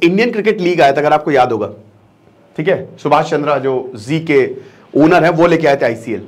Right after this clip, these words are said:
इंडियन क्रिकेट लीग। ये सबसे पहली लीग थी भारत में, बहुत सारे प्लेयर्स इसमें रजिस्टर्ड हुए, क्रिकेट खेले।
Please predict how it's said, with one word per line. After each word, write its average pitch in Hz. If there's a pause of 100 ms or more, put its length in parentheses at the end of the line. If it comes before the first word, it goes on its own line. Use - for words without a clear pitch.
(760)
इंडियन 180
क्रिकेट 151
लीग। 131
ये 185
सबसे 185
पहली 196
लीग 185
थी 151
भारत 127
में, 98 (500)
बहुत 196
सारे 196
प्लेयर्स 190
इसमें 175
रजिस्टर्ड 170
हुए, 170
क्रिकेट 165
खेले। 156